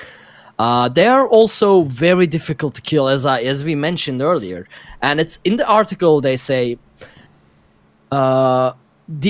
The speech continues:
im-, the other important dis-, distinction between dragon hunts and previous world events is the difficulty. Dragons are massive, powerful beasts capable of assaulting you with tooth and claw,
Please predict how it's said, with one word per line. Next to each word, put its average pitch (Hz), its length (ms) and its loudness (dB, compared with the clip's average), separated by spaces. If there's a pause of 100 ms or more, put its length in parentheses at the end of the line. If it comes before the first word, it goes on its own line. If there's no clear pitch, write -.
im-, 208 280 2
the 180 180 0
other 277 220 2
important 214 400 0
dis-, 165 100 -4
distinction 190 680 -2
between 151 280 -2
dragon 156 280 2
hunts 147 320 0
and 123 200 -2
previous 165 420 0
world 175 180 4
events 139 360 0
is 135 180 -6
the 127 80 -6
difficulty. - 800 -12
Dragons 240 420 0
are 220 100 6
massive, 175 540 0
powerful 156 380 2
beasts 185 340 -2
capable 202 480 0
of 160 100 0
assaulting 185 540 2
you 156 140 2
with 131 180 -4
tooth 160 300 0
and 135 160 -4
claw, 95 360 -6